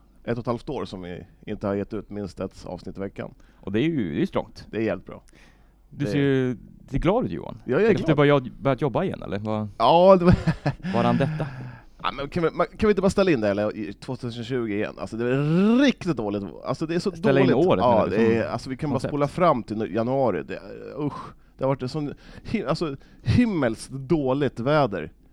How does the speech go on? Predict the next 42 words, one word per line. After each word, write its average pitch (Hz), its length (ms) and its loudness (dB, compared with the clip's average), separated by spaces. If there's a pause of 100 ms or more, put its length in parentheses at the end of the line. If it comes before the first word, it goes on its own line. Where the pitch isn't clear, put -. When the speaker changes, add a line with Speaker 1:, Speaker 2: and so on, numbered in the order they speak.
(280)
Speaker 1:
Den 160 120 0
som 170 120 -4
säger 185 220 0
så 135 80 -2
här: 110 120 -2
"Ja, 202 80 -2 (140)
det 226 80 2
har 262 80 2
varit 247 40 -2
en, 214 220 -2
ändå 214 220 2
ett 349 120 2
ganska 277 280 6
bra 220 180 4
väder. 220 200 4
Det 208 80 0
har 214 40 4
varit 277 100 0
lite 226 180 0
varmt." 196 380 2
Nej, 156 300 0
det 196 80 2
har 185 240 0
inte 120 200 -2
varit 95 260 -4
varmt. 90 420 -6 (200)
Det, 135 80 -2 (460)
det 123 80 -4
har 139 40 -2
varit 151 120 -4
Speaker 2:
Vem 143 100 6
har 143 80 4
s-, - 140 -4
vem 123 320 -4
säger 135 160 -2
det? - 180 -6
Speaker 1:
Ja, 139 80 -6
men 143 80 -4
du 123 60 -6
vet, 127 140 -4
så - 100 -10
här, 87 140 -6